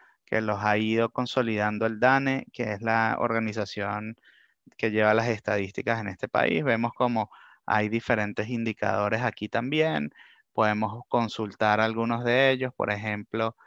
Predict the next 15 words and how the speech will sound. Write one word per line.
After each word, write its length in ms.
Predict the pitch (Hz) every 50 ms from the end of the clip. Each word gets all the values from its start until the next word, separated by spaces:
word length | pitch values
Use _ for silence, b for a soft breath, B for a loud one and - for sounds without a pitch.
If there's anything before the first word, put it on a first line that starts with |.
| b b b b b _ _ -
este 720 | 120 120 110 107 - - - 120 117 117 117 120 - - _ _
indicador 880 | - 123 123 120 117 110 - - 107 101 101 104 104 107 107 107 107
que 140 | - - 113
tiene 340 | - - 120 113 113 113 110
que 140 | - 113 110
ver, 420 | 110 107 107 107 107 110 110 107 104 _ _ _
déjenme, 600 | - 98 101 110 101 101 104 104 104 104 101 -
voy 220 | - - 104 -
aquí, 360 | 104 - - - 123 127 127 B B B B B B B B _ _
con 160 | - 117 110
la 80 | 110 107
industria, 960 | 104 104 101 123 131 139 139 127 - - 147 139 135 131 131 131 131 - -
innovación 800 | 120 113 107 107 104 101 101 98 - - 113 107 110 110 110
y 80 | 117 113
tecnología, 880 | - 123 117 113 113 110 101 101 95 - - 147 143 143 143 147 143